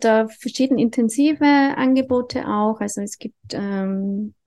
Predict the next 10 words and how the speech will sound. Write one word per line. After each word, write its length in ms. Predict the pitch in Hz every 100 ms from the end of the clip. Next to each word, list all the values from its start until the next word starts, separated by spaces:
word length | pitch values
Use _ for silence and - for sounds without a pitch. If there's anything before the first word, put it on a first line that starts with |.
| -
den, 340 | 202 190 190
die 120 | -
Special 360 | 208 - 220 -
Edition 640 | - - 262 - 254 233
Lebensfreude 600 | 226 233 226 226 220 214
beim 200 | 220 214
Abnehmen. 800 | - 202 - 214 202 202 202 202
Dann 160 | 190 185
gibt's 240 | - -
den 380 | - 196 185 -